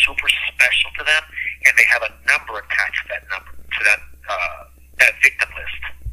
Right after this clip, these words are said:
And this guy hasn't. He gave up a few because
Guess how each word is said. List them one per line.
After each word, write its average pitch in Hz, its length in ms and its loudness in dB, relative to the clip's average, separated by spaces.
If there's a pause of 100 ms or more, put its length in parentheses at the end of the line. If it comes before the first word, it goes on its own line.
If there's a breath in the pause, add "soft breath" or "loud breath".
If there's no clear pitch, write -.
(720)
And - 160 2
this - 240 4
guy - 180 -2
hasn't. - 400 -8 (960)
He - 160 -6
gave 147 220 8
up - 100 -6
a 147 120 -4 (100)
few 180 180 2 (960 loud breath)
because - 480 2